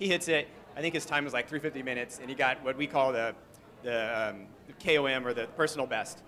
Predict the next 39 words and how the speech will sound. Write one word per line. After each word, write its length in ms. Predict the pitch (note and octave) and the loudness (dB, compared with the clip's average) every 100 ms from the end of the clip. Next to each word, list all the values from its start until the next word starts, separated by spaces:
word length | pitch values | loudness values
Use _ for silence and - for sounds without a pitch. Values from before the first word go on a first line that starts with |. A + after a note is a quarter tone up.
| - | -14
basically. 300 | A#2 A2+ B2+ | -8 -8 -8
So 100 | A#2 | -4
he 80 | D3+ | 0
got 180 | E3 D3 | 4 4
the 60 | C#3 | 4
fastest 460 | D3 C3+ C#3 - | 2 2 -2 -8
known 200 | C3+ B2+ | -4 -4
time 320 | B2 B2 A#2+ | -2 -2 -2
for 100 | A2+ | -4
that 300 | A2+ G#2+ - | -4 -4 -4
segment. 380 | - A#2+ A2 A2+ - - - | -6 -6 -6 -10 -14 -20 -6
He 80 | |
didn't 80 | F#3+ | -2
think 140 | F#3+ F#3 | 0 0
anything 180 | D#3+ | 2
of 100 | D3+ | 2
it, 160 | D3 D3+ | 4 0
went 140 | D3+ | 2
back 140 | D3+ D3 | 4 4
on 60 | |
his 80 | D3 | 2
vacation. 480 | C#3 C3 B2 B2+ A#2+ - - - - - - - | -2 -2 -2 -4 -10 -12 -18 -20 -20 -20 -20 -10
What 120 | D3 | -2
he 80 | G3 | 2
didn't 200 | A#3 F#3 | 2 6
realize 400 | G3 G#3+ D#3+ A#2+ | 8 10 8 6
is 180 | C#3+ C3 - - - - | -2 -8 -16 -20 -12 0
there 80 | E3+ | 2
was 140 | G3 | 2
a 40 | |
local 480 | D3 F#3 G#4 C3 B2 - - - - - | 4 2 4 4 2 -2 -16 -20 -20 -6
who 80 | D#3 | 0
had 280 | F3 F#3+ | 4 4
that 200 | F3 D#3 | 6 4
segment 340 | - E3 D3+ D3+ | 4 0 0 -4
before 520 | C#3 C4 F3 C#3 C#3 - - - - - - - | -2 4 6 6 4 -6 -20 -20 -20 -20 -14 -4
and 160 | C#3+ | 0
was 140 | D3 D3+ | 2 8
like, 280 | D3 C3+ | 8 8